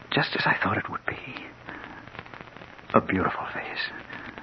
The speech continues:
With dark eyes that I could see into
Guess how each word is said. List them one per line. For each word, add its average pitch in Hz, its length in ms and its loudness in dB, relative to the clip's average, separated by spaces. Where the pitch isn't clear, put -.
With 98 140 4
dark 107 280 10
eyes 76 320 4
that 85 120 0
I 82 80 2
could - 180 -2
see 110 160 6
into 101 400 2